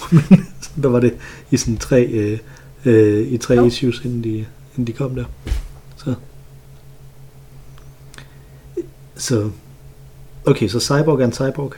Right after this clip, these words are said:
Speaker 2: Ja, og Raven, hun er halvdæmon, som er datter af dæmonen Trigon.
Speaker 1: Trigon?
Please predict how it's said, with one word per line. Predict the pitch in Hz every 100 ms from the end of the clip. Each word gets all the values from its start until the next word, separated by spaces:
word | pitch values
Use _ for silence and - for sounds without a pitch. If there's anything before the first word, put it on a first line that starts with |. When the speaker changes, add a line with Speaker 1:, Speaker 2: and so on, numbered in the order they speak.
| - -
Speaker 2:
Ja, | 240 233 240
og | 220
Raven, | 226 254 285 285 277
hun | 240 262
er | 247 233
halvdæmon, | 208 247 269 294 277 269 262 233 214 - - - - -
som | - - - 214 226
er | 220
datter | 214 240 262 262 262 -
af | 226 214 214 214 220 214 226 - - -
dæmonen | 233 220 254 240 220
Trigon. | - 220 254 269 262 254 233 - - -
Speaker 1:
Trigon? | - - - 127 120 90